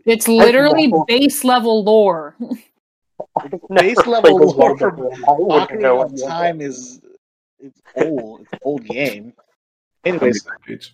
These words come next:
Speaker 3: there are three golden triangles with the ability to make, to grant whatever wish you want. Originally, in the concept for both the le-, original Legend of Zelda and A Link to the Past, the Triforce were supposed to be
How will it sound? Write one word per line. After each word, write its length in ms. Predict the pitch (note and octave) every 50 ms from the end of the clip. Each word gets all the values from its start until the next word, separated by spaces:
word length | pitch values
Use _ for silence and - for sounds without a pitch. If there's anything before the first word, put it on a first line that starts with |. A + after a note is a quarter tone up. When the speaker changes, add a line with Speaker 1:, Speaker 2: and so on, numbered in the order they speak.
| _
Speaker 3:
there 240 | - B2+ - D3+ D3
are 40 | D3
three 760 | C3+ - _ _ - - F#3 F#3 G#3+ A#3+ B3+ C4+ C4+ C4 A#3+
golden 640 | G3 D3+ C3+ C3+ - D3 D3 D3 D#3+ D3+ D#3+ D#3 C#3
triangles 540 | - D3+ C3+ B2+ B2 A#2+ A#2 G#2+ G#2+ G2+
with 120 | A2 G#2+ -
the 100 | - A2+ - -
ability 220 | C3+ D3 D#3+ E3 D3
to 80 | C3+
make, 400 | B2+ B2 B2 B2 B2+ B2 - _ _ _ _ _ _
to 100 | - -
grant 300 | A2+ G#2 A#2+ B2 A#2+ F#2+
whatever 240 | A2 A2+ A2+ A2 G#2
wish 300 | G2 G2 G2+ - - -
you 80 | D#2 D#2
want. 240 | E2 D#2+ - - _ _ _ _ _ _ _ _ _ _ _ _ -
Originally, 720 | C#3 C#3 C#3 E3 G#3+ C4 B3+ A#3 F#3+ F3 D#3 C#3 C3+ C3+ -
in 140 | A#2+ A#2 A2
the 120 | A2 G#2
concept 720 | - - C#3+ C#3+ D#3 F3 E3+ - - A#2 G2+ F#2+ - -
for 600 | - - _ - A2+ A2 G#2+ G#2+ G#2+ G#2+ G#2+ G#2 G2+
both 320 | - - A2+ A#2 A2 -
the 100 | B2 A#2
le-, 280 | A2 A2 A2 A#2 A#2+ - -
original 460 | A2 A2+ A2 A#2+ A#2+ A2 A#2 B2 A2+
Legend 280 | A2 A2+ G#2+ G#2 G#2+ G#2
of 100 | G2 F#2
Zelda 360 | F#2+ G#2 G2 F#2 F#2 F2+ E2 - -
and 300 | G#2 G#2 G2+ G#2 G2+ -
A 60 | -
Link 180 | F2+ F#2 F2+ -
to 60 | -
the 120 | - - E2
Past, 580 | - G#2+ G#2+ G2 F2 E2+ - - - - - - _ _ _ _ _ _ _ _ _ _ _ _
the 220 | _ A#2+ B2 B2+ A2+
Triforce 680 | - - - D3+ F3 G#3+ - - C3+ A#2+ G#2+ - -
were 120 | A2+ G#2
supposed 340 | - - - C3 A#2 G#2 -
to 80 | A2+ G2+
be 320 | G2 G2+ G2 G2 F#2+ F2+